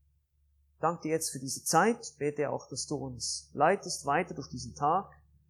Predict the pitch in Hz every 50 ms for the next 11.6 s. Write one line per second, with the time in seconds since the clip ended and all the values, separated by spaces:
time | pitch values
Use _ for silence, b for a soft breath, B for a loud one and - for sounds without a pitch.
0 | _ _ _ _ - 143 - - 135 127 120 127 143 156 180 190 208 202 170 -
1 | 151 131 156 - 143 135 - - 151 147 160 190 190 185 185 180 180 - - 165
2 | 143 135 - - - 139 127 123 127 143 156 165 175 180 170 151 127 131 123 123
3 | - - 127 127 131 147 165 170 165 160 160 160 156 - 170 170 170 - _ _
4 | _ _ _ _ _ _ _ _ _ _ _ _ _ _ _ - 127 127 - 139
5 | 131 - 127 131 143 135 - - - 139 131 127 120 - _ 151 156 160 156 151
6 | 143 139 135 131 - 135 127 127 127 - - 139 139 143 139 139 135 127 - -
7 | - - - _ _ _ _ _ _ _ _ - 151 - - 143 139 139 135 131
8 | - - - - - 131 117 135 131 123 135 123 123 - 135 131 131 127 120 117
9 | 143 156 - - 151 139 123 127 123 123 123 120 143 151 165 160 - 156 147 151
10 | 139 - - - 147 143 139 - - 147 127 123 - - 139 135 139 135 139 135
11 | 139 127 127 127 131 135 127 127 123 - - -